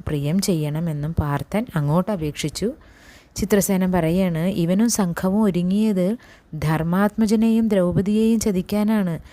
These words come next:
ഇവൻ സുഖിച്ച് വളരുകയും നിങ്ങൾ ദുഃഖിച്ച് വലയുകയാണല്ലോ. അപ്പോൾ ദുഃഖിതനെ നേരിട്ട് ചെന്ന്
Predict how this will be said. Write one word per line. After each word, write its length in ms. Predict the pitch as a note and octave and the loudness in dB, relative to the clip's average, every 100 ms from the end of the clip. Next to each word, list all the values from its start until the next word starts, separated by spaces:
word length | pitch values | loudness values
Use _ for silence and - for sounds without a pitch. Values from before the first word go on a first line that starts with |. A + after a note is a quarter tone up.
| - - D#3 | -20 -12 -4
ഇവൻ 260 | E3 G3+ | 0 2
സുഖിച്ച് 520 | G#3 F#3 - G3 - | 2 -2 -2 -4 0
വളരുകയും 680 | A3+ G3+ F3+ F#3+ F#3 G3+ G#3 | 2 2 2 2 2 2 2
നിങ്ങൾ 260 | F#3+ F3+ G#3 | 0 0 0
ദുഃഖിച്ച് 560 | F3 D#3+ - G3 - | 0 -4 -4 -6 -2
വലയുകയാണല്ലോ. 1120 | G#3+ G3 F3 F#3+ G3 A3+ G#3+ F#3+ G3 G3 F3 - - - - - E3+ | 0 0 2 2 2 2 2 2 2 2 0 -6 -20 -20 -20 -4 0
അപ്പോൾ 460 | - A3+ A3+ G#3 - | 2 4 2 2 0
ദുഃഖിതനെ 600 | F3 F3 - B3 B3 B3+ | -6 -4 -2 0 2 2
നേരിട്ട് 560 | A#3 F#3+ F#3+ G#3+ A3+ B3 | 2 2 2 2 0 0
ചെന്ന് 320 | - G3 | 0 0